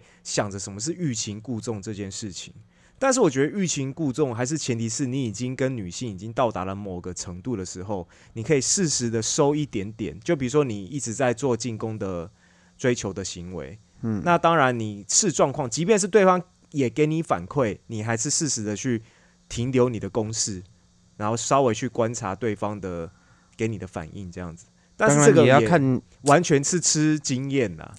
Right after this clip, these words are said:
Speaker 2: 对，而且
Speaker 1: 也有可能判断错误。
Speaker 2: 这个女生也要跟你有同属一个环境啦。
Speaker 1: 嗯。所谓什么叫同属一个环境？
Speaker 2: 例如说你，你们是同事，你才有办法这样观察啊。
Speaker 1: 也没有啊，
Speaker 2: 或者
Speaker 1: 就是比如说朋友介绍，就是透过聊天嘛，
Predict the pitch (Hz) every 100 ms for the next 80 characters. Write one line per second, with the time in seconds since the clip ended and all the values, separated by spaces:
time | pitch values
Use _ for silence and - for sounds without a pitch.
0 | _ 131 95 120 175 214 226 - 104 -
1 | 165 160 139 117 139 151 131 104 123 120
2 | 127 113 90 87 87 87 92 98 - 92
3 | 82 90 87 82 65 82 92 50 - -
4 | _ _ _ - - 107 101 104 101 92
5 | 104 98 90 87 87 87 - 120 104 _
6 | 135 131 117 123 120 90 - - 95 95
7 | 90 87 87 - - - 82 87 - 95
8 | 82 80 90 82 87 73 71 82 82 78
9 | 78 - - 57 - 98 - _ _ -
10 | 120 117 127 101 85 101 - _ _ _
11 | _ _ 139 - 107 101 127 175 151 151
12 | 127 147 127 135 131 139 143 127 131 107
13 | 101 104 113 107 107 87